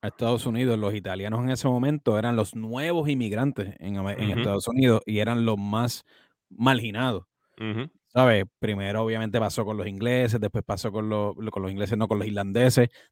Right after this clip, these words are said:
Speaker 1: después pasó con los italianos. ¿Sabes? Que tú ves que ante esa presión ellos tienen que unirse y hacer lo que se llama la cosa nostra.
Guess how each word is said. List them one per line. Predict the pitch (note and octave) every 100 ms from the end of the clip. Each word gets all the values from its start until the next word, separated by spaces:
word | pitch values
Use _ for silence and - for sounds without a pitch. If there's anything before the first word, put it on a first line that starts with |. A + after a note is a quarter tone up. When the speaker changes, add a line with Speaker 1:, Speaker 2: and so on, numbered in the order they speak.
| -
Speaker 1:
después | G#2 A2 -
pasó | G#2+ G#2+
con | G#2+
los | B2
italianos. | A#2 A2+ B2 G#2+ _ _ - _
¿Sabes? | - C#3 C3+
Que | - A#2 G#2 G#2 _ _ _ _ _ _ _
tú | - B2
ves | D3+
que | -
ante | A#2+ G#2
esa | G#2+ C3+
presión | C3+ D3 C#3+ E3+ F3 C#3
ellos | A#2+ -
tienen | B2+ C#3
que | C3+ C3+
unirse | C3+ E3 F#3 D3 C3+ D3 - _ _
y | G#2
hacer | G2 - G#2 A#2+ C3+ -
lo | - G2+
que | F#2+
se | E2 F#2+
llama | F#2+ A#2 -
la | F2+ F2+
cosa | F#2 F#2
nostra. | G2 D#3+ - -